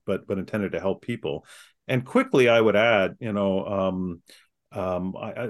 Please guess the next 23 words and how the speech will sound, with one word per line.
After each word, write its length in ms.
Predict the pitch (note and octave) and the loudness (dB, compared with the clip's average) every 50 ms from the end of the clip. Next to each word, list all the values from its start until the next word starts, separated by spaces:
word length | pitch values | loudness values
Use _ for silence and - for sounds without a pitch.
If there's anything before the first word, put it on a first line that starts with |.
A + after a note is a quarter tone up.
| A2+ B2 A#2+ A2 _ - C3+ - B2 - B2 B2 A2 G#2+ - | -8 -10 -12 -12 _ -14 -14 -14 -14 -16 -16 -16 -16 -16 -8
what 240 | - A2 A2+ A2 A#2+ | 0 2 4 4 6
I 140 | B2+ C#3+ | 6 4
find 320 | C#3 - - C#3 B2 A2+ A2+ | 4 2 2 0 2 2 2
really 180 | B2+ B2 A#2+ | 2 2 2
helpful 420 | G2 F2+ A2+ A2+ G#2 - - A2 G#2 | 2 2 0 0 -2 -2 0 0 0
is 80 | F#2+ | 2
this 160 | F#2+ G#2+ G2 - | 0 -2 -6 -4
distinction 560 | - G#2 - - - C3 C3 C3 - B2+ G#2+ | -4 -8 -6 -2 0 0 0 0 -2 -2 -2
between 320 | G#2+ G#2 - A2+ G#2 G2 | -2 -2 -2 -2 -2 -2
structure 600 | F#2+ - - - - A2+ A2+ - - - A2+ G2+ | -2 -4 -6 -2 -2 -2 -2 -2 -6 -2 -2 0
and 120 | F#2+ F2+ D#2+ | 0 -2 -4
direction. 600 | - E2 E2+ F2+ F#2 F#2 - - D#2 - D#2 _ | -4 -2 -2 -2 -2 -4 -6 -12 -12 -14 -14 _
You 80 | - F#2+ | -10 -6
know, 80 | G2 G2 | -4 -4
this 160 | G2 - - | -4 -2 0
idea 520 | G#2+ G2+ F#2+ F2+ G#2+ G#2+ A#2 A#2 A2+ A2 | 0 0 0 2 2 2 4 4 4 4
that 220 | G2+ G2+ F#2+ F#2 - _ - | 4 4 2 2 -2 _ -4
A 200 | - C3 B2+ C#3 | 0 4 4 4
I 180 | C3 A#2+ A#2 A2+ | 4 4 4 4
is 160 | A2+ G#2 G2 | 2 2 0
part 320 | - _ - G#2+ G#2 G#2 G#2 | -2 _ -4 -2 -2 0 -2
of 120 | F#2+ F2 | -2 -4
the 240 | F#2 F2 E2+ E2+ | -4 -6 -6 -6